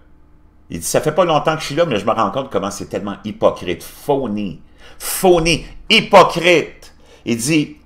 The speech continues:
Quand il y a des caméras, ils sont tous fâchés, puis quand il y a pas de caméra, ben, ils sont juste normaux, puis ils discutent entre eux autres. » Parce que faut que tu donnes un spectacle. Et le spectacle de la rage, hein, puis d'être fâché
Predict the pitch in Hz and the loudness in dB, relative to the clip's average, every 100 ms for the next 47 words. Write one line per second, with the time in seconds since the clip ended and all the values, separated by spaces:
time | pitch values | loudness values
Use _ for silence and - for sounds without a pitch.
0 | - - 185 185 160 160 156 160 156 147 | 0 4 4 6 6 6 6 8 10 10
1 | 180 190 139 151 135 196 190 - 156 127 | 10 8 4 4 4 2 0 8 8 8
2 | - 185 220 - - - - - - 160 | 4 -2 -4 -10 -20 -20 -20 -4 2 4
3 | 156 156 135 - 165 - 143 135 127 170 | 4 0 0 0 2 4 6 6 4 4
4 | 143 117 110 127 113 170 156 120 95 87 | 6 4 4 0 0 -2 0 0 2 0
5 | 82 101 95 82 76 71 - - 117 95 | 0 -4 -6 -6 -8 -8 -8 -4 -2 -2
6 | 87 85 76 87 - - - - - 95 | -2 -2 0 0 -2 -8 -18 -20 -8 -6
7 | - 117 - 156 - - 170 131 98 - | -4 -8 -4 -4 -4 -2 -2 0 -6 -4
8 | 151 - - 160 - - 73 - - - | -4 -4 -4 -4 -6 -14 -18 -20 -20 -20
9 | - - 107 110 - - - - - 196 | -18 -6 0 2 0 0 2 2 0 0
10 | 147 175 233 104 139 196 147 104 143 151 | 4 6 6 6 6 6 4 0 -2 0
11 | 101 113 - - 226 139 - 185 175 - | 0 0 -4 4 6 8 4 -2 -2 -4